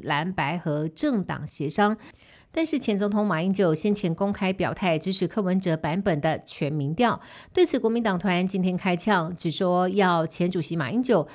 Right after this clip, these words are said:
不在其位，不谋其政，不要介入蓝白合。外界一度猜测最快今天见面，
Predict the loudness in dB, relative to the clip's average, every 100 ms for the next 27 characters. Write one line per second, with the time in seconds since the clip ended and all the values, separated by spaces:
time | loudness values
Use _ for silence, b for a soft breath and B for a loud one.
0 | B -6 -4 -2 -4 -4 0 2 2 2
1 | 0 0 2 0 -2 -4 -4 0 0 -2
2 | B -4 0 0 2 0 0 0 0 -2
3 | -4 -6 -6 -4 -6 -8 B B 2 4
4 | 2 0 -2 -4 -4 -6 -2 -4 -4 0
5 | 2 2 -2 -6 -6 -6 -4 -4 -2 0
6 | 0 -2 -4